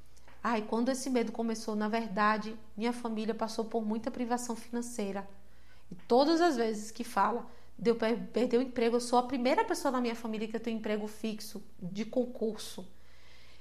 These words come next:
E aí, nessas mudanças governamentais, eu tô com medo, tô com medo.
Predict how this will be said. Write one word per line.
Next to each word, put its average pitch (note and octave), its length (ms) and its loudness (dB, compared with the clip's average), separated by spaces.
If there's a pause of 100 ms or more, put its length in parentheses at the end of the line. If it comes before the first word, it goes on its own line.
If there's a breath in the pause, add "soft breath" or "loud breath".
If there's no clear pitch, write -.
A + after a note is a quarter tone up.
(160 soft breath)
E A3 120 2
aí, A3 720 2
nessas A#3+ 320 0
mudanças B3 880 0
governamentais, A3+ 840 2
eu A3+ 60 0
tô A3+ 120 -10
com G#3 140 -6
medo, G#3+ 460 0
tô - 140 -4
com A#3 120 0
medo. F#3 260 -2